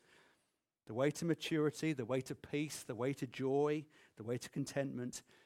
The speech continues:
is to do what Jesus Christ did. And what did he do? He submitted his heart to the will of his Father. That's the principle. The way up is down.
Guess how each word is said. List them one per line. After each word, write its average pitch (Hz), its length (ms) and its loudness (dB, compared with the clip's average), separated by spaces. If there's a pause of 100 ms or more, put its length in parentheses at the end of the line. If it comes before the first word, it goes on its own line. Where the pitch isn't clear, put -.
is 131 160 -6
to - 100 -8
do 151 320 2
what 156 220 0
Jesus 131 420 -4
Christ - 460 -4
did. 110 420 -2
And 113 120 -8
what 139 120 -6
did 131 120 -8
he 139 100 0
do? 117 280 -2 (460)
He 123 100 -8
submitted 147 680 -4
his 170 180 -2
heart 107 480 -8 (420)
to - 120 -12
the 104 140 -6
will 120 340 -2
of 120 100 -8
his 120 180 -8
Father. 123 640 -8 (500)
That's 131 240 -6
the - 100 -4
principle. 143 540 -6
The 117 80 -6
way 135 220 2
up 147 160 0
is 139 80 -2
down. 143 500 -2